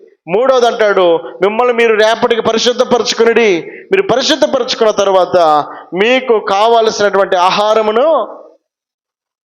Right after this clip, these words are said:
మీరు కావలసినటువంటి, మీరు కోరినటువంటి ప్రతి ఈవులను ఆయన ఇవ్వడానికి ఇష్టపడతా ఉన్నాడు. దేవునికి మహిమ కలుగును గాక. హల్లెలూయా. ఊరకనే, ఊరకనే వారికి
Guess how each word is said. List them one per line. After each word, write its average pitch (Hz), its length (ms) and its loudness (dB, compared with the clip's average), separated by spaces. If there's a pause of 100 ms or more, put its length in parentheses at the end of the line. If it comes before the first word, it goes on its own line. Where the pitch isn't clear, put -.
(100)
మీరు 233 180 -2
కావలసినటువంటి, 247 880 0
మీరు 226 200 2
కోరినటువంటి 233 1160 0 (180)
ప్రతి - 340 -2
ఈవులను 269 840 2 (300)
ఆయన 208 200 2
ఇవ్వడానికి 226 600 2 (420)
ఇష్టపడతా 156 680 -2
ఉన్నాడు. 120 560 -8
దేవునికి 185 340 -2
మహిమ 190 260 -2
కలుగును 190 460 0
గాక. 185 220 0 (960)
హల్లెలూయా. 233 720 2 (360)
ఊరకనే, 262 880 2 (300)
ఊరకనే 208 420 0
వారికి 180 760 -2